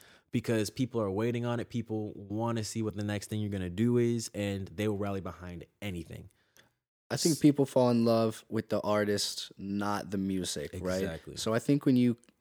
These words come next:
Speaker 2: come out as this guy who just puts radio hits, or, you know, guy or gal,
Speaker 1: Mm-hmm.
Speaker 2: people start to get attached to, like, the singles.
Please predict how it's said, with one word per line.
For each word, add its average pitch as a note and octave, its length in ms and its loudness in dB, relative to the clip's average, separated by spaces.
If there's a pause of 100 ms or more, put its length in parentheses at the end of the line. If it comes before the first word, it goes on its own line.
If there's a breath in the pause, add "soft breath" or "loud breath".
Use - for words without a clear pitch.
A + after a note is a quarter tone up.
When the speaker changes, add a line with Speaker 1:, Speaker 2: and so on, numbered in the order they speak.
(300)
Speaker 2:
come A#2+ 280 2
out G#2+ 400 0
as G#2 280 0
this F#2+ 200 -2
guy G2+ 360 0
who G#2+ 120 -2
just G2 260 -4
puts - 260 -2
radio G2+ 400 2
hits, A2 340 2
or, G2 340 0
you G#2+ 80 -4
know, F2 140 -4
guy F2 220 -4
or F#2 120 0
gal, E2+ 380 -4 (460 loud breath)
Speaker 1:
Mm-hmm. A2+ 120 -2
Speaker 2:
people A#2 320 6
start A2 300 2
to G2+ 100 -4
get G2+ 120 -2
attached G2+ 520 -2
to, G#2 100 -2
like, F#2 260 -4
the - 80 -2
singles. C#3 640 0